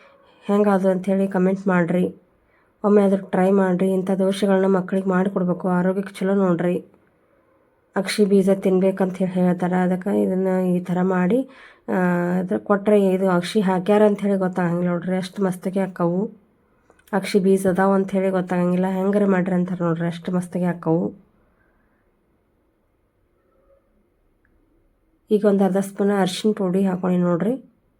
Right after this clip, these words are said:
ಹಾಕಿ ಮುಚ್ಚಿ ನೆನೆಯಕ್ಕೆ ಇಟ್ಟೀನಿ, ಒಂದು ಅರ್ಧ ತಾಸು ಆಯ್ತು.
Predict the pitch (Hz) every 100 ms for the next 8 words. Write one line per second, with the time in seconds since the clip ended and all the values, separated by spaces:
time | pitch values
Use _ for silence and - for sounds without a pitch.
0 | _ _ _ _ - 202 190 240 247 214
1 | 196 196 - 196 180 185 185 185 190 196
2 | 185 170 170 175 185 180 180 175 233 269